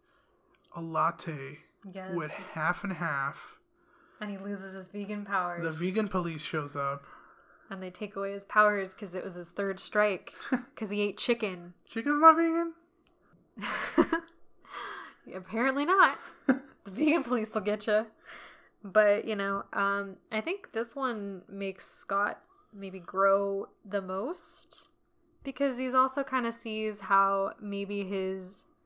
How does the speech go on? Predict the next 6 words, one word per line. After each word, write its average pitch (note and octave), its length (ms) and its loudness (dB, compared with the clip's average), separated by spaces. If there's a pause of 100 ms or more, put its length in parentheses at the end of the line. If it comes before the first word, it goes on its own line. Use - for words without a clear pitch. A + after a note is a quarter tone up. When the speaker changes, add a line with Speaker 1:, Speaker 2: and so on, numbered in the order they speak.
(1080)
Speaker 2:
his G#3 220 0
doing G#3 300 0
also G3+ 420 0
kind G3 260 -4
of F#3+ 140 -6
created F#3+ 440 -6